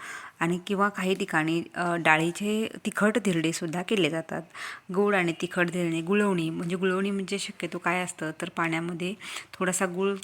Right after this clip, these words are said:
टाकून ते गरम करतात आणि मग त्यामध्ये दूध घालून तो,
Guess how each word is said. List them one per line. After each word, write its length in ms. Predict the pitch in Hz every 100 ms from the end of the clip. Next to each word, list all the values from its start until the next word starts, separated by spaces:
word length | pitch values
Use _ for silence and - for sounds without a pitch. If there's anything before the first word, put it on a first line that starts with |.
| -
टाकून 420 | 180 - 156 160
ते 180 | 160 175
गरम 380 | 165 175 180 190
करतात 420 | 170 165 151 156
आणि 140 | 165
मग 160 | 175 175
त्यामध्ये 280 | 180 175 175
दूध 240 | 160 185 190
घालून 380 | 180 160 160
तो, 260 | 156 185